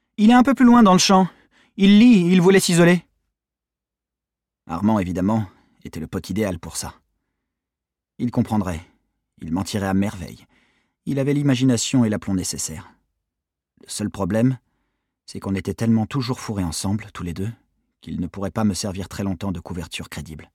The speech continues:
Mon absence ferait rapidement très louche. Il me fallait un autre complice. Si possible, le moins con de la bande, après Armand,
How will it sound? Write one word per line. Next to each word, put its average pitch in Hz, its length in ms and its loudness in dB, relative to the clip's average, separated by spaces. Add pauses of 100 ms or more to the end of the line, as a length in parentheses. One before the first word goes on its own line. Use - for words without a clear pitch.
(1080)
Mon 98 140 -2
absence 131 400 -2
ferait 117 260 -4
rapidement 107 440 0
très 90 180 -8
louche. - 340 -12 (1000)
Il 104 140 -2
me 104 80 2
fallait 107 320 -4
un 95 140 -2
autre 95 200 -6
complice. - 560 -14 (680)
Si - 160 -10
possible, 92 440 -4
le 87 120 -8
moins 98 160 -4
con 110 160 -4
de 101 100 -2
la 107 80 -2
bande, 92 240 -2
après 87 220 -12
Armand, 85 300 -8